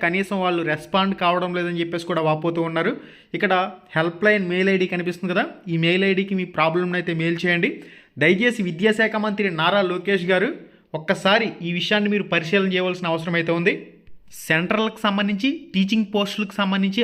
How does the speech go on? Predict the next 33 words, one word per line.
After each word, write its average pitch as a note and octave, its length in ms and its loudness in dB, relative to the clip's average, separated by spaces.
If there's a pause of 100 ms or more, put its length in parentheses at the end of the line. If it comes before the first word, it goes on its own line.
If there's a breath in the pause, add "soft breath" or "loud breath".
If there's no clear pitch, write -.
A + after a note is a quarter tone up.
(100)
అదేవిధంగా G3 420 0
నాన్ F#3 200 4
టీచింగ్ G3 320 0
పోస్టులకు F#3+ 380 -2
సంబంధించి F#3 420 0 (180)
ఈఎంఆర్ఎస్ F#3+ 680 2 (260)
ఎగ్జామ్ F#3+ 400 0
కూడా F#3 180 2 (340)
టెట్ D#3 280 2
ఎగ్జామ్ F#3 400 0
డేట్స్లోనే F#3 560 0
రావడం F3 300 2
వల్ల E3+ 140 2 (460 loud breath)
చాలామంది F3+ 400 2 (100)
ఇబ్బంది F#3+ 320 4
పడుతూ F3+ 300 0
ఉన్నారు. E3+ 220 0 (400 loud breath)
ఒకసారి G3 300 2
ఇక్కడ G#3 180 -2
మీరు F#3+ 180 -2
పరిశీలన G#3 440 0
చేయండి G3+ 280 0
క్లారిటీగా. F#3 400 2 (520 loud breath)
పేపర్ F3 340 4
వన్ F3+ 240 0
ఏ - 20 0 (240)
ఎస్జిటి G3+ 420 2
సెకండరీ G#3 440 2
గ్రేడ్ F#3+ 220 2
టీచర్కి F#3+ 400 -4
సంబంధించి F3+ 360 -2
మనం E3+ 200 -4
చూసినట్లయితే F3+ 460 0